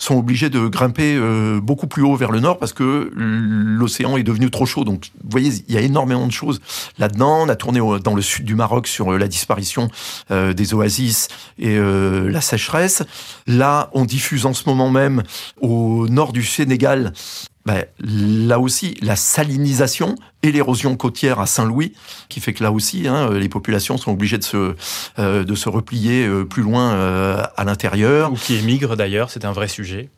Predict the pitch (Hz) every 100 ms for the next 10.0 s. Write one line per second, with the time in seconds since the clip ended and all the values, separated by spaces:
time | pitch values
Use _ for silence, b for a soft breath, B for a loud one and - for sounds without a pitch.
0 | _ 113 123 101 98 151 107 92 - 123
1 | 139 - - 98 92 107 101 101 120 139
2 | 113 120 131 107 95 110 117 95 - -
3 | 98 101 - 90 87 92 95 87 87 95
4 | 101 135 - 117 107 107 95 104 98 90
5 | 90 95 113 117 82 - 98 95 98 95
6 | 113 110 104 107 104 - 107 B B B
7 | - 208 - - b b - 113 107 107
8 | B B B - 95 87 92 92 - 101
9 | 98 107 95 92 147 143 98 120 104 90